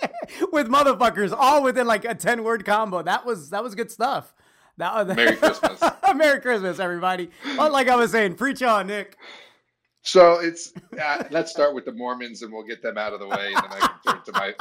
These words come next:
Speaker 2: to my favorite, to my favorite, the Catholics.
Speaker 1: <laughs> I love
Speaker 2: Um,
Speaker 1: it.
Speaker 2: so the, the Mormons, you know, they, they take up, they, they promote tithing, which is, you know, giving ten percent of your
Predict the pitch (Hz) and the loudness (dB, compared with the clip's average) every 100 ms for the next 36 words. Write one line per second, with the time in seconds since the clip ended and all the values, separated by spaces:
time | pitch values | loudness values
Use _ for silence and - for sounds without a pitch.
0 | - - 113 107 - 127 117 110 110 _ | -8 -6 -4 -4 -2 -4 -4 -8 -10 _
1 | _ 110 107 104 120 117 107 107 107 - | _ -8 -6 -6 -6 -6 -8 -12 -14 -6
2 | 104 104 - 90 - - 151 - _ 147 | -4 -4 -6 -18 -20 -8 -8 -8 _ -12
3 | - 151 151 135 123 120 120 117 110 - | -10 -14 -4 4 4 4 0 -6 -12 -20
4 | _ _ _ - - - - - 170 160 | _ _ _ -14 -14 -16 -12 0 0 0
5 | 160 160 - - - 156 180 190 180 160 | -6 -14 -14 -12 -8 -4 -4 -4 -6 -12
6 | 139 160 139 131 131 127 120 123 - 131 | -16 -12 -8 -8 -8 -12 -12 -14 -10 -10
7 | - 123 120 _ _ 120 123 120 120 117 | -8 -8 -8 _ _ _ -14 -14 -14 -18
8 | 113 120 117 113 - 120 107 101 101 101 | -18 -16 -16 -16 -18 -18 -14 -16 -16 -20
9 | 101 - 104 98 107 101 107 104 101 - | -20 -20 -20 -20 -20 -18 -18 -18 -20 -18
10 | 101 101 98 - 104 98 95 101 98 95 | -18 -18 -20 -16 -18 -18 -20 -16 -14 -14